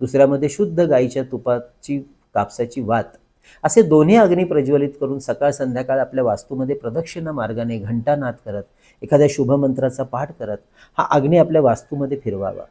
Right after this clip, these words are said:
आपल्या अग्नी हा वास्तूला दाखवावा. त्यामुळे वास्तूतली चैतन्य ऊर्जा, शुभ ऊर्जा आंदोलित व्हायला, सकारात्मक ऊर्जा वाढायला मदत होईल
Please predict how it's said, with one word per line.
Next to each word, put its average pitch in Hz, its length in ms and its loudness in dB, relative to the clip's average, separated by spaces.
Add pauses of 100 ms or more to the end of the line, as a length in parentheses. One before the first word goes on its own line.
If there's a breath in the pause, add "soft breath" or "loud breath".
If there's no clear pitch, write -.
(120)
आपल्या 120 300 -2
अग्नी 117 320 -4 (180)
हा 123 80 -2
वास्तूला 113 420 -4
दाखवावा. 107 500 -8 (360 soft breath)
त्यामुळे 170 240 10
वास्तूतली 170 480 6
चैतन्य 165 480 -2
ऊर्जा, 98 380 -6
शुभ 120 240 -2
ऊर्जा 131 420 0
आंदोलित 120 480 -2
व्हायला, 95 300 -6 (220)
सकारात्मक 135 640 -2
ऊर्जा 120 220 -2
वाढायला 113 400 -2
मदत 110 360 -4
होईल 127 160 -6